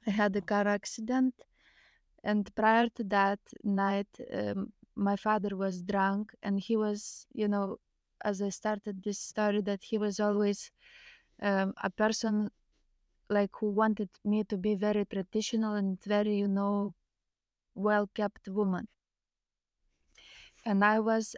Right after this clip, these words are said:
a bit, like, rebellious always, you know.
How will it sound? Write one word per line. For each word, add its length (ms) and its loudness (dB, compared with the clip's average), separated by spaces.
a 60 0
bit, 260 2
like, 340 0
rebellious 680 -2
always, 520 -2
you 60 -8
know. 320 -4